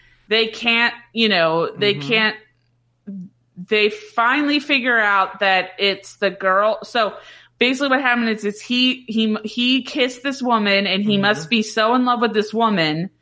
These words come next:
Speaker 1: that he, like, transported his powers into her.
Speaker 2: Uh-huh.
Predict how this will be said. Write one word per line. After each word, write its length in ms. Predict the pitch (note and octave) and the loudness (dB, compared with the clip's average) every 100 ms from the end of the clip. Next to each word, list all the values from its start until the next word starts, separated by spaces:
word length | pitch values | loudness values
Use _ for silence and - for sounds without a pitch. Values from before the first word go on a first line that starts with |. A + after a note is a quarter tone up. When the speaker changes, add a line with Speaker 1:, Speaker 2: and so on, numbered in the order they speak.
| _ _ _ _ _ | _ _ _ _ _
Speaker 1:
that 360 | G#3+ A3 G3 - | -2 0 0 -4
he, 640 | - A#3 A#3 A3+ A3 - _ | -4 0 2 0 -2 -8 _
like, 300 | G#3 G#3+ F#3+ - _ - | 0 0 0 -6 _ -12
transported 760 | - A#3+ B3+ B3 - B3 A3+ | -2 0 0 -2 -2 0 0
his 200 | A3 G#3+ | -2 -6
powers 560 | - A#3+ B3 B3+ G#3 F#3 | -4 -2 0 2 0 -2
into 360 | - F#3 E3+ E3 | -6 -8 -6 -4
her. 460 | D#3+ D3 D3+ F#3+ | 0 2 0 -2
Speaker 2:
Uh-huh. 420 | B2+ B2+ B2 D#3+ | -8 -8 -6 -6